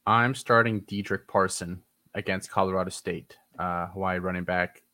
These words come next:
Uh, Colorado State is a bottom thirty-ish rush defense. Uh, they're, like, bottom thirty-four or something like that, but bottom thirty sounds cooler. Um, and he's coming off a game against Nevada, another very poor rush defense where he had twenty-four carries, a hundred thirty-six yards, and three touchdowns. I don't expect quite that level of a day,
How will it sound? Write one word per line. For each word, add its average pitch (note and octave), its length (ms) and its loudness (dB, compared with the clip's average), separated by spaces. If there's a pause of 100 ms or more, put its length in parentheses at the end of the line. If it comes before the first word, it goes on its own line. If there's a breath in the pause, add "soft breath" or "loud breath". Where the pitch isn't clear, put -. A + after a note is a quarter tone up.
(140)
Uh, D#2+ 320 2
Colorado G2 340 6
State G2 300 0
is F#2 160 -6
a F2 120 0
bottom F2+ 440 4
thirty-ish G2+ 1080 0 (380 soft breath)
rush G2 240 4
defense. F#2+ 600 -2
Uh, D2 40 -2
they're, E2 320 -4
like, D#2+ 120 -8 (120)
bottom D#2+ 220 -4
thirty-four C#2+ 580 -8
or - 40 -10
something - 260 -16
like - 120 -12
that, - 280 -8
but - 100 -14 (180)
bottom F#2 280 10
thirty E2+ 260 -6
sounds F2 360 -4
cooler. G2+ 380 -2 (420 loud breath)
Um, G2+ 440 12
and G#2+ 100 0
he's C#3+ 220 0
coming C#3 200 4
off B2 120 8
a B2 60 2
game A#2 160 4
against G#2+ 260 -2
Nevada, F#2+ 360 8
another F#2 280 0
very F2 260 -2
poor F#2+ 240 -4
rush F2+ 240 -4
defense F#2 360 -6
where F#2 100 -6
he F#2+ 60 -4
had F2+ 140 -4
twenty-four F#2 360 -4
carries, F2+ 380 -6
a F2 40 -4
hundred F2+ 220 -4
thirty-six F2 420 -8
yards, E2+ 280 -2
and F2 120 -10
three - 200 -14
touchdowns. G2+ 520 0
I F#2+ 40 -2
don't F#2+ 120 -2
expect F2+ 320 -6
quite - 280 0
that F#2 160 2
level G2+ 280 0
of G2+ 140 0
a G2+ 60 -4
day, G2+ 420 2